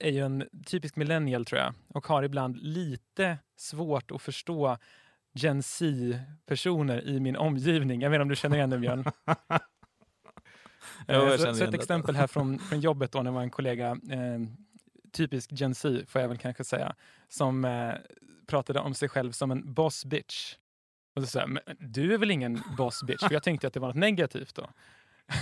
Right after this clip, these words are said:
Speaker 1: <laughs> Vi avslöjar hur, hur, hur dålig koll jag har där. Och sen så fick jag då förklarat att, nej men vadå, det här är ju, man, man vill ju vara en boss bitch.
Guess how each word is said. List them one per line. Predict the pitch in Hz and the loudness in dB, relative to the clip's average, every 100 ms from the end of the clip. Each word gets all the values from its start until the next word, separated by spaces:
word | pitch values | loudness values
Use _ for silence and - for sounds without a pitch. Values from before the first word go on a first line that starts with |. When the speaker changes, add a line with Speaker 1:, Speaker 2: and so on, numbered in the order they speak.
| - - 175 - | -2 -4 -6 -2
Speaker 1:
<laughs> | |
Vi | 175 135 143 - | 0 2 0 4
avslöjar | 156 139 147 135 127 | 4 6 6 4 4
hur, | 135 135 117 147 - 135 | 2 0 0 -6 -6 -8
hur, | - 165 | -4 -2
hur | 170 | 0
dålig | 156 151 147 | 2 2 2
koll | 190 175 | 2 2
jag | 135 | 2
har | 127 | 0
där. | 117 | -2
Och | 135 143 | -4 -6
sen | 143 | -8
så | 131 | -8
fick | 131 131 | -6 -2
jag | 127 | -2
då | 127 117 | -2 -4
förklarat | - - 123 117 - | -6 -6 -4 -4 -8
att, | - - - - - | -10 -14 -20 -20 -6
nej | 131 | 0
men | 139 | 2
vadå, | 147 151 | 4 4
det | 127 | 4
här | 135 156 | 4 4
är | 135 | 4
ju, | 127 123 117 | 0 0 -2
man, | 113 127 - 135 | -6 -10 -8 -6
man | 160 147 | -2 0
vill | 190 | 0
ju | 156 | 0
vara | 127 | 0
en | 127 | 0
boss | 143 - | 2 0
bitch. | - - | -4 -6